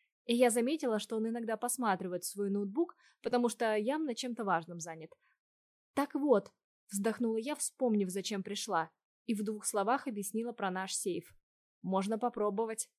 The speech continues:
пожал плечами мужчина, "но ничего обещать не могу". "Да я и сама понимаю, что, скорее всего, это невозможно, но мало ли".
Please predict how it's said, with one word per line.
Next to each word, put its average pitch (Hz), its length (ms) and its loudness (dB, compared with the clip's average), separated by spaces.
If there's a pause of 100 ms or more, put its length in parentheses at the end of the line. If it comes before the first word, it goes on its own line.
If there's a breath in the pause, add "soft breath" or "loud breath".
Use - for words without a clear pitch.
(360)
пожал 226 280 2
плечами 214 420 -2
мужчина, 214 520 -4 (320)
"но 208 240 2
ничего 240 400 2
обещать 196 400 0
не 202 100 -2
могу". 185 400 -2 (420)
"Да 214 140 0
я 247 180 6
и 240 40 6
сама 277 280 2
понимаю, 220 440 0
что, 214 160 -6
скорее 226 280 0
всего, 214 240 -2
это 220 160 -2
невозможно, 233 640 0
но 190 120 -4
мало 220 320 -4
ли". 180 240 -2